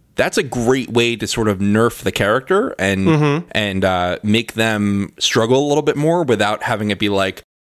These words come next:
Speaker 1: "Well, it fell into a lake," you know, like, something, like, stupid and convenient.
Speaker 2: Right. That's a really interesting point in this crossover world between the video game and the show.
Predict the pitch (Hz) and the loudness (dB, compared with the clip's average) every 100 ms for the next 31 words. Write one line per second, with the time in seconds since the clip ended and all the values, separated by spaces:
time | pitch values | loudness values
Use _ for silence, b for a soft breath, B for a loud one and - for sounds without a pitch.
0 | _ - 165 202 180 175 202 202 214 208 | _ 0 2 2 2 2 2 0 0 0
1 | 202 220 127 - - 113 143 117 - 151 | 2 0 -2 -6 -4 0 2 0 0 0
2 | 147 127 104 - 143 123 107 98 101 98 | 0 0 -2 0 0 2 0 -2 -2 -2
3 | 92 57 135 127 107 110 _ _ _ _ | -4 -4 0 0 0 -8 _ _ _ _
4 | _ - 196 269 185 196 202 185 175 165 | _ -2 0 0 0 2 2 2 0 -2
5 | - 156 143 127 - 190 170 131 151 135 | 0 0 0 -4 -2 0 2 0 -2 0
6 | 131 127 117 - - b _ _ _ - | 2 2 2 -4 -8 b _ _ _ -4
7 | 180 180 175 175 143 139 131 139 139 131 | 0 0 2 0 0 0 2 4 4 2
8 | 117 113 - 160 156 139 120 127 127 123 | 0 -4 0 2 2 2 2 2 2 2
9 | 123 120 117 131 120 104 - 135 98 85 | 2 0 0 0 0 0 2 0 0 -6
10 | - | -12